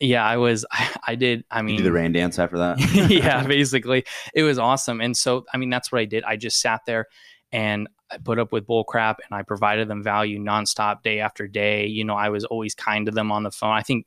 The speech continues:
Speaker 1: I think just being nice and kind has a long
Speaker 2: Takes
Speaker 1: way
Speaker 2: you,
Speaker 1: in
Speaker 2: it
Speaker 1: business.
Speaker 2: does, especially nowadays.
Speaker 1: Yeah. Yeah.
Speaker 2: What I,
Speaker 1: So
Speaker 2: what, what I hear too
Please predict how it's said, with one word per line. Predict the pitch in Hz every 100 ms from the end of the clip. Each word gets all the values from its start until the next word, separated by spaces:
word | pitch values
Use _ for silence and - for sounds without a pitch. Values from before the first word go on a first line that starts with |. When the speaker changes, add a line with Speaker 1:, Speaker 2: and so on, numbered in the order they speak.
| _
Speaker 1:
I | 113
think | 113 117
just | 104 98
being | 110 104 104
nice | 98 98 -
and | 101
kind | - 104 101
has | - 107 104
a |
long | 101 104 107 107
Speaker 2:
Takes | 104
Speaker 1:
way |
Speaker 2:
you, | 98
Speaker 1:
in | 69
Speaker 2:
it |
Speaker 1:
business. | 104 82
Speaker 2:
does, | 80 73 - -
especially | - 90 - 76 - -
nowadays. | 78 78 117
Speaker 1:
Yeah. | 113 104 101 98 - _ _
Yeah. | 120 110 101
Speaker 2:
What | 101 95
I, |
Speaker 1:
So | -
Speaker 2:
what, | 90 104
what | 85 87
I | 113
hear | 87 80 71
too | - 85